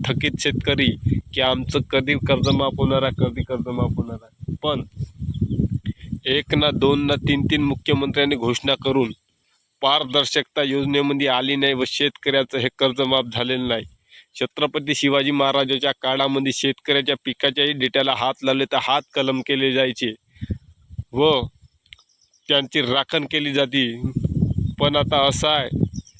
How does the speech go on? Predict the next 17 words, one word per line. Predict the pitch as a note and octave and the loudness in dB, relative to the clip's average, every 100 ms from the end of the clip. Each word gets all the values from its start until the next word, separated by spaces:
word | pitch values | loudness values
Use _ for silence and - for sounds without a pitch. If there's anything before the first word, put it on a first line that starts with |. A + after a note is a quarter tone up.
| - | -8
सर्वच | - - C#3 D3+ D#3+ - | -6 -2 2 4 4 2
काही | D3+ D3+ | 0 0
योजना | D3+ C#3+ D3+ | 0 2 4
आहे, | D3+ | 4
सर्वच | D3 C3+ C#3 D3+ - | 2 0 2 2 0
काही | D#3 D3+ C3+ - _ _ _ - - - | 0 0 -2 -10 _ _ _ -12 -10 -4
साधन | D3 C3+ B2+ D3 | 0 2 2 2
आहे, | D3+ | 2
सर्व | B2+ C#3+ D3 | 2 2 2
संपत्ती | D3 D3 C#3 C3+ C#3 D3 | 2 2 2 0 0 2
आहे, | C#3+ | 0
सर्वच | - C#3 D3 C#3+ | 2 2 2 2
यंत्रणा | C#3 A#2 C#3+ C#3 C#3 | 0 2 0 2 2
आहे, | A#2 - - - - | 0 -4 -10 -10 -8
सर्व | - C#3 C3+ D#3 | 0 2 2 4
असून | D#3 C#3+ D#3+ D#3+ | 2 4 2 4
देखील | D#3 - D#3+ A#2+ | 2 0 -2 -2